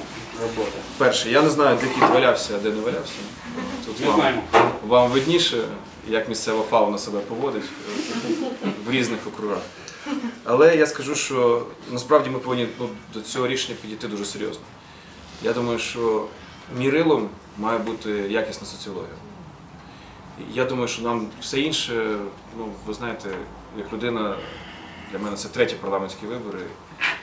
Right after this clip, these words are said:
Speaker 2: І я вам скажу, знаєте, коли спілкуєшся з чотирма кандидатами по одному округу, і кожен з них каже, що в мене є тверде відчуття, що я явний фаворит, то ти розумієш, що десь в когось із них явно інформація чи явно самооцінка трошки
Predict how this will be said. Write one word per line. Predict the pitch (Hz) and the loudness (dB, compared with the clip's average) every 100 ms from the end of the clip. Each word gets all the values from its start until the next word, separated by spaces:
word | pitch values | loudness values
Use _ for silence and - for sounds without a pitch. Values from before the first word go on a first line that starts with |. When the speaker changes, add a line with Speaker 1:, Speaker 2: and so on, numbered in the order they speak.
| - - - 107 | -14 -20 -12 0
Speaker 2:
І | |
я | 117 | 2
вам | 113 | 2
скажу, | - 104 | -2 -6
знаєте, | 104 110 - | -4 -6 -6
коли | 95 98 98 98 - - - | -6 -4 -4 -4 -10 -14 -14
спілкуєшся | - 104 98 104 101 - 92 - - - - - - - - - - - - - - | -12 -10 -4 -4 -4 -8 -10 -10 -14 -16 -18 -18 -18 -20 -20 -20 -20 -20 -20 -20 -14
з | 90 92 87 90 | -10 -8 -8 -8
чотирма | - 113 117 117 | -8 -4 0 2
кандидатами | - 104 101 98 95 92 90 | 0 -4 0 0 -2 -8 -8
по | |
одному | 95 101 110 | -6 -2 -2
округу, | 117 95 90 | -4 -6 -10
і | 87 | -6
кожен | 101 98 | -6 -6
з | |
них | 107 98 | -8 -6
каже, | 98 92 90 | -8 -8 -12
що | 95 92 | -12 -10
в | |
мене | 104 104 | -6 -6
є | 101 | -6
тверде | 110 101 | -6 -2
відчуття, | 101 - - 95 | -2 -4 -6 -8
що | - | -6
я | 95 | -6
явний | 98 92 92 | -4 -6 -8
фаворит, | 95 110 135 - - - - - - - - - - | -8 -6 -8 -12 -20 -20 -20 -18 -20 -20 -20 -18 -10
то | 101 | -8
ти | 95 110 | -2 0
розумієш, | 107 117 120 | 0 0 -2
що | 107 - | -2 -4
десь | 110 - | -6 -6
в | - | 2
когось | 135 127 - | 6 8 6
із | 107 | 0
них | 123 113 117 | -2 -2 2
явно | 113 110 107 | 2 2 -2
інформація | 113 107 113 113 110 104 101 98 | -2 -2 0 0 0 -2 -2 -2
чи | 107 | 0
явно | 110 110 107 101 | 2 2 2 0
самооцінка | 92 120 113 107 - 117 107 | 2 2 2 -2 -4 -6 -6
трошки | 98 107 - 104 101 | -6 -8 -8 -4 -4